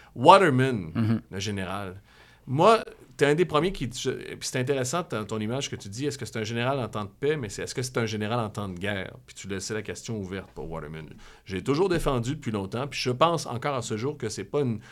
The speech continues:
Speaker 1: mauvaise signature, bien au
Speaker 2: Non, non.
Speaker 1: contraire pour le C F Montréal. Mais, mais, le scorpion qu'il fait, euh, face à Columbus, rappelez-vous, le geste acrobatique qu'il
Speaker 2: On
Speaker 1: fait.
Speaker 2: s'est pas parlé depuis ce temps-là.
Speaker 1: Non. Puis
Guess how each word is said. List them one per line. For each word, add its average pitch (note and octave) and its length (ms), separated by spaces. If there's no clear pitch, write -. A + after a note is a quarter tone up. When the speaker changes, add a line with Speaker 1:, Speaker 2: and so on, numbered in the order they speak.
Speaker 1:
mauvaise A#2+ 520
signature, G#2+ 640
bien B2+ 180
au - 60
Speaker 2:
Non, D#3 100
non. F#3 80
Speaker 1:
contraire C3+ 180
pour A#2 80
le G2 100
C G2+ 160
F - 120
Montréal. E2+ 400
Mais, D3+ 480
mais, D#3+ 380
le B2+ 100
scorpion F3 680
qu'il - 160
fait, G2 260
euh, G#2 300
face A#2+ 380
à B2 80
Columbus, A2 680
rappelez-vous, G#2+ 500
le A#2+ 80
geste A#2+ 300
acrobatique A2 600
qu'il - 220
Speaker 2:
On B2+ 80
Speaker 1:
fait. - 40
Speaker 2:
s'est - 160
pas D#3+ 120
parlé D3 260
depuis B2+ 200
ce - 60
temps-là. A#2+ 380
Speaker 1:
Non. A2 220
Puis C3 320